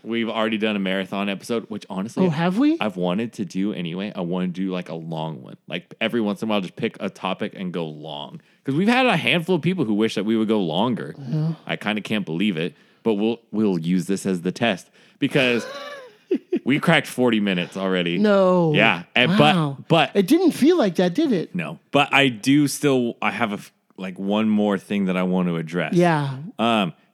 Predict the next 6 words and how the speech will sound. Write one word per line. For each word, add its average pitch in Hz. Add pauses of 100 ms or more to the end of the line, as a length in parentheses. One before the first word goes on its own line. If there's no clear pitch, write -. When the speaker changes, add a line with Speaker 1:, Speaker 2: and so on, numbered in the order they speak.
Speaker 1:
to 123
me, 110 (460)
as 101
much 98
an 107
issue 101